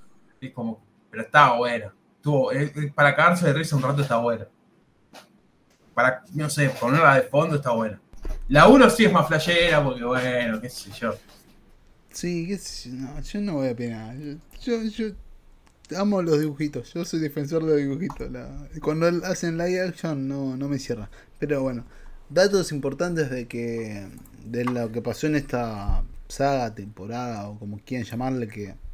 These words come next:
Speaker 2: empezó a partir del dos mil diecinueve. Eh, bueno, que participaron personajes como Sia, Abraham Lincoln,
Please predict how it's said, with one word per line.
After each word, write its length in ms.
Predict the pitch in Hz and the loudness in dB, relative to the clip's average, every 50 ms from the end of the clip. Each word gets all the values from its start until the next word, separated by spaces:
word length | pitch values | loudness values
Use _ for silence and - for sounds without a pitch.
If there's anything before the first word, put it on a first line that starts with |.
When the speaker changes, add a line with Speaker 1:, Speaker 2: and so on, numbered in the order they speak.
| - - - - - | -6 -6 -6 -6 -6
Speaker 2:
empezó 400 | - 117 117 110 120 107 - 139 | -6 -8 -6 -4 -4 -4 -2 -2
a 60 | 131 127 | -2 -2
partir 300 | 127 120 123 131 131 123 | -2 -2 0 -2 -2 -2
del 160 | 123 117 117 | -2 -2 -2
dos 140 | 117 104 120 | -2 -2 -2
mil 120 | 131 131 | -4 -4
diecinueve. 560 | 131 127 117 - - 135 147 170 185 190 170 160 - - - - - - - - - - - - - - - - | -4 -4 -6 -4 -4 -4 -2 -2 0 -2 -2 -4 -8 -12 -16 -16 -18 -18 -18 -18 -20 -20 -20 -20 -20 -20 -16 -10
Eh, 680 | 120 131 127 123 120 120 120 117 117 113 113 110 107 98 87 95 107 110 - - - - - - - - - - | -6 -4 -2 0 0 0 0 0 0 -2 -4 -6 -6 -8 -10 -12 -16 -18 -20 -20 -20 -20 -20 -20 -20 -20 -6 2
bueno, 280 | 147 165 170 151 135 | 4 4 6 6 4
que 100 | 127 131 | 2 2
participaron 680 | 131 139 139 139 151 151 127 - 165 180 180 180 170 147 | 0 0 0 0 -2 -4 -4 -2 -2 0 0 0 0 -2
personajes 540 | 139 127 123 - 135 143 139 - 151 139 - | -4 -4 -4 -4 -4 -4 -4 0 -2 -2 -2
como 760 | - - 123 120 120 117 117 113 110 110 107 107 104 104 104 _ _ - - - | -2 -6 -6 -4 -4 -4 -6 -6 -6 -8 -8 -8 -10 -12 -14 _ _ -20 -20 -12
Sia, 540 | - - 143 147 143 139 139 135 135 131 | -4 0 2 4 4 4 4 4 4 2
Abraham 240 | 127 127 131 127 127 | 2 0 0 -2 -2
Lincoln, 1000 | 131 135 147 147 143 135 131 131 - - 131 127 123 123 120 120 117 117 113 117 | 0 2 2 2 2 2 0 -2 -2 -2 -2 -2 0 -2 -4 -4 -4 -6 -6 -8